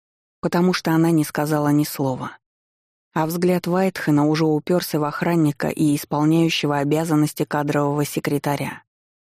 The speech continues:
«Что касается вас, парни, та же история. Пропускать женщину, которую якобы кто-то куда-то отправил что-то спросить,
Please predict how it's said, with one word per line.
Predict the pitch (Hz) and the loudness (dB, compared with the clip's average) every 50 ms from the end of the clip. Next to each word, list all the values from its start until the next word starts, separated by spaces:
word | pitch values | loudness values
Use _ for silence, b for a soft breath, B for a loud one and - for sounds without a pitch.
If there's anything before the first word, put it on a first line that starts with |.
| _ _ _ _ _ _ _ | _ _ _ _ _ _ _
«Что | - - - - 151 143 139 | -12 -10 -6 -2 -2 -2 0
касается | - 151 147 139 - 151 147 147 143 - - 151 143 | 0 -4 -4 -2 -2 -2 0 0 -2 -2 -2 -2 -2
вас, | 147 156 165 160 - | 0 -2 -2 -4 -6
парни, | - 143 131 131 135 135 139 131 - _ _ _ _ - | -6 -4 -4 -2 -4 -4 -6 -6 -10 _ _ _ _ -6
та | - 165 151 143 | -4 -2 -2 -2
же | 143 151 71 | -2 -4 -6
история. | 71 - - - 143 139 139 147 - - - _ _ _ _ _ _ _ _ _ _ _ _ _ _ - | -6 -8 -8 -6 -6 -4 -4 -6 -10 -10 -16 _ _ _ _ _ _ _ _ _ _ _ _ _ _ -8
Пропускать | - 147 147 - 165 160 - - - 175 170 165 | -4 -4 -4 -2 -4 -4 -4 -2 -2 -2 0 0
женщину, | 156 156 170 180 180 175 - - 135 139 135 131 | 0 0 2 2 2 0 -2 -2 -2 -2 -2 -2
которую | - 135 135 - 143 147 151 147 | -2 -4 -2 0 0 2 2 2
якобы | 147 151 151 147 147 - 143 143 143 | 2 0 0 0 -2 -2 -2 -2 -2
кто-то | - - - - - 143 143 - 151 | -4 -6 -8 -4 -2 -2 0 0 -2
куда-то | 143 - 147 139 143 139 - - 135 | -2 -2 -2 0 0 -2 -2 -4 -6
отправил | 135 - - - - 151 156 151 139 135 135 | -6 -8 -8 -4 -2 -2 0 0 0 -2 -2
что-то | - - - 143 127 - 131 | -4 -4 -4 -4 -2 -2 -4
спросить, | 131 - - 131 127 135 - - - - - - - | -6 -4 -6 -6 -6 -6 -6 -6 -8 -8 -8 -10 -20